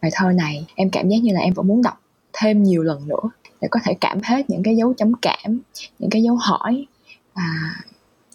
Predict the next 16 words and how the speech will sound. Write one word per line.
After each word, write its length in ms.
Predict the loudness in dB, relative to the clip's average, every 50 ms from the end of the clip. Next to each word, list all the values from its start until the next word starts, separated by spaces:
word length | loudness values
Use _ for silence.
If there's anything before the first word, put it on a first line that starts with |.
| -8 -2
dấu 180 | 0 2 2 2
ba 140 | 2 0 0
chấm 360 | 0 0 0 2 2 0 0 0
mà 180 | -2 -2 -2 -2 -2
bạn 260 | -4 -4 -2 -4 -6 -6 -6 -12 -10 -6 -6
đặt 160 | -6 -6 -8 _ _ _
trong 180 | 0 2 2 2
bài 120 | 2 0 0
thơ. 280 | 0 0 2 2 0 0 -4 -8 _ _ _ _ _ _ _ _ _ _ _ _ _ _ _ _ _ _ _ _ _ _
Cảm 120 | -2 0 2
giác 80 | 4
như 140 | 4 4 4
mỗi 200 | 2 2 2 2
lần 180 | 2 0 0 -2
đọc 200 | -4 -4 -4 -8
thì 300 | -4 -2 0 0 0 -2